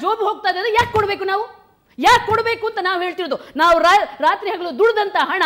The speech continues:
ಈ ಭ್ರಷ್ಟ ಅಧಿಕಾರಿಗಳ ಮನೆ ಸೇರುತ್ತಂತಂದ್ರೆ ನಾವು ಯಾಕೆ ಹೆಮ್ಮೆಯಿಂದ ನಮ್ಮ ರೈತರು ಉದ್ಧಾರ ಆಗ್ತಾರೆ ಅಂತ ಹೇಳ್ಕೊಂಡು ನನ್ನ ತೆರಿಗೆ ಹಣ ಕೊಡ್ಬೇಕು? ಕೊಡಲ್ಲ ನಾವು ಅಂತ ನಾವೆಲ್ಲ ಎದ್ದು ನಿಲ್ಬೇಕಾಗತ್ತೆ. ಮತ್ತೆ ರೈತರಿಗೆ ಇದ್ರ ಬಗ್ಗೆ ಜಾಗೃತಿ ಮೂಡಿಸ್ಲೇಬೇಕು.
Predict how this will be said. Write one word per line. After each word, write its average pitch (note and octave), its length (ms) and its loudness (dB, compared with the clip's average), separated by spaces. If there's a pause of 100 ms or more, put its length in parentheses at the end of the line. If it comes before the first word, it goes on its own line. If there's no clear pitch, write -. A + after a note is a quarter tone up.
(300)
ಈ E4 120 2
ಭ್ರಷ್ಟ F#4+ 320 0 (100)
ಅಧಿಕಾರಿಗಳ F4+ 540 0
ಮನೆ G#4 240 2
ಸೇರುತ್ತಂತಂದ್ರೆ G4 960 -2
ನಾವು F#4 240 0
ಯಾಕೆ F#4+ 280 -2
ಹೆಮ್ಮೆಯಿಂದ F#4 380 -2
ನಮ್ಮ D#4+ 140 -2
ರೈತರು E4+ 340 -4
ಉದ್ಧಾರ D#4 280 -6
ಆಗ್ತಾರೆ D#4+ 280 -4
ಅಂತ D#4 100 -4
ಹೇಳ್ಕೊಂಡು D#4+ 320 -2 (200)
ನನ್ನ F4+ 200 -4
ತೆರಿಗೆ F#4+ 260 -4
ಹಣ F4 180 -4
ಕೊಡ್ಬೇಕು? F4 400 -6 (340)
ಕೊಡಲ್ಲ A#4+ 360 4
ನಾವು D4+ 200 -2 (280)
ಅಂತ G4 200 -4 (320)
ನಾವೆಲ್ಲ E4 360 0
ಎದ್ದು F#4 240 -4
ನಿಲ್ಬೇಕಾಗತ್ತೆ. D4+ 640 -4 (140)
ಮತ್ತೆ F#4 300 -4
ರೈತರಿಗೆ F4 600 -2
ಇದ್ರ D#4+ 120 -6
ಬಗ್ಗೆ D#4 200 -2
ಜಾಗೃತಿ D#4+ 400 -2
ಮೂಡಿಸ್ಲೇಬೇಕು. F#4+ 680 -4